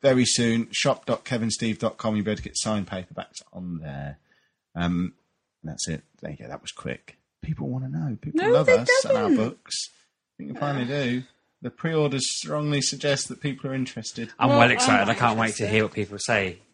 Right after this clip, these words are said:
Speaker 3: Um, 'cause so far it's been read by, what, ten people, fifteen
Speaker 1: Yeah.
Speaker 3: people,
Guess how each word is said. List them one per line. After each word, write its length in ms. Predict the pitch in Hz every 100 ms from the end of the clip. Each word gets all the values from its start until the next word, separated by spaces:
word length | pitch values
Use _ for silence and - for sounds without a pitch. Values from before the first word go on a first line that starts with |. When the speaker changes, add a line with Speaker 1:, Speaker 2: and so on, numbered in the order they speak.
| _
Speaker 3:
Um, 420 | 101 101 95 101 - _
'cause 260 | - 107 -
so 240 | - 147 131
far 320 | - 110 113
it's 80 | 110
been 240 | 123 113
read 260 | 123 113 -
by, 120 | 113
what, 220 | 101 80
ten 200 | - 123
people, 480 | 120 127 131 131 123 _
fifteen 300 | 120 95 90
Speaker 1:
Yeah. 80 |
Speaker 3:
people, 420 | 80 135 139 135